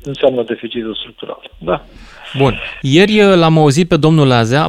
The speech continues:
Speaker 2: propunând o soluție pentru treaba asta. Pentru că sunt două soluții ca să-ți acoperi când nu ai destui bani. Ori strângi cureaua, reduci cheltuieli,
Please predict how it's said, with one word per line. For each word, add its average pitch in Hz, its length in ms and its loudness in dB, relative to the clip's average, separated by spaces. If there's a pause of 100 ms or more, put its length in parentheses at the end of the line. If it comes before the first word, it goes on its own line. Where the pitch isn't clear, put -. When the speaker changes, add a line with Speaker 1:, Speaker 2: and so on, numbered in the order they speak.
Speaker 2:
propunând 160 520 0
o 180 60 4
soluție 160 520 2
pentru 101 440 -2
treaba 101 320 0
asta. - 280 -8 (600)
Pentru 123 240 0
că 139 200 2
sunt 170 280 0
două 196 180 4
soluții 190 360 0
ca 123 120 0
să-ți 113 240 -4
acoperi 113 380 -2
când 123 200 0
nu 123 180 2
ai 120 120 2
destui 110 340 -2
bani. 98 280 -2 (500)
Ori 135 300 2
strângi 123 380 0
cureaua, 113 520 0 (340)
reduci 104 280 -2
cheltuieli, 143 580 -2